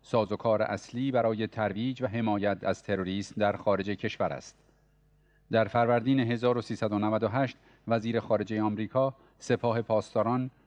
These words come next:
شامل نیروی قدس را به عنوان یک سازمان تروریست خارجی، اف تی او،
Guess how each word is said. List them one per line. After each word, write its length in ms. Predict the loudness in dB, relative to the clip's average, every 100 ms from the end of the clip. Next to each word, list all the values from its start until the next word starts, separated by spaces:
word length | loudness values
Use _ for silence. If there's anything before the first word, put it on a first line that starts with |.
| _ -6
شامل 340 | 0 0 0
نیروی 460 | 0 0 -2 -2 0
قدس 340 | 0 0 0 0
را 140 | 2
به 100 | 2
عنوان 380 | -2 0 2 0
یک 240 | -2 -4
سازمان 600 | 0 0 2 0 0 0
تروریست 540 | -2 -2 -2 -4 -4 -4
خارجی، 640 | 0 0 0 -2 -4 -2
اف 140 | -4
تی 160 | -2 -2
او، 280 | 0 0